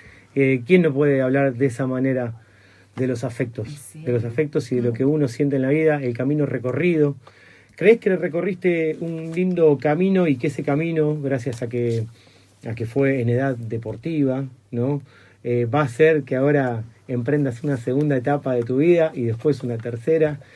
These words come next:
Speaker 1: de, de una manera más relajada y, y sobre todo eligiendo lo que te gusta hacer.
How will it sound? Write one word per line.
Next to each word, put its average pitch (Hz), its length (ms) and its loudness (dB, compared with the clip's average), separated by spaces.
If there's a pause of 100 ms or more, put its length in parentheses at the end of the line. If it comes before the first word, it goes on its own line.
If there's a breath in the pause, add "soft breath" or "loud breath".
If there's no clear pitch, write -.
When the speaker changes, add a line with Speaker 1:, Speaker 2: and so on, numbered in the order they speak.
(420 loud breath)
Speaker 1:
de, 120 280 0
de 120 120 0
una 151 140 2
manera 156 320 0
más 151 120 -2
relajada 196 720 0 (300)
y, 123 480 -4 (520 soft breath)
y 151 80 -6
sobre 151 200 0
todo 208 140 6
eligiendo 185 440 2
lo 131 100 0
que 123 80 -4
te 117 80 -6
gusta 131 220 -8
hacer. 151 200 -12